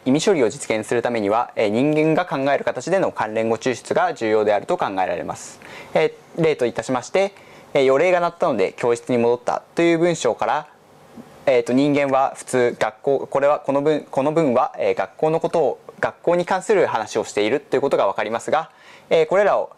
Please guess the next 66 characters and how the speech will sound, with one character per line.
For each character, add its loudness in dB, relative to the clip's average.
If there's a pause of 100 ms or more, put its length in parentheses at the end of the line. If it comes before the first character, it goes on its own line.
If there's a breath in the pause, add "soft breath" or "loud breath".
え 2
ー、 2
自 -2
然 0
言 0
語 2
処 0
理 0
で、 2
え 2
ー -2
と、 0
計 0
算 -4
機 -8
が 2
理 -4
解 -2
す -12
る 0
た 0
め -4
に 0
は、 -2 (120)
え 2
ー、 -4
「予 4
鈴」 2
や 2
「教 0
室」 -4
と 0
い 0
っ -12
た -2
語 -2
か 0
ら、 -2 (240 loud breath)
え 0
ー、 0
学 -4
校 4 (120)
を 4
連 0
想 -2
す -6
る 2
知 -8
識 -4
が 2
必 -6
要 2
で -2
す。 -12 (560 loud breath)
で、 0 (200)
こ 2
れ 2
ら 2
を -2
取 -14 (120)
得 -2
す -2
る 0
た 0
め 0
の 0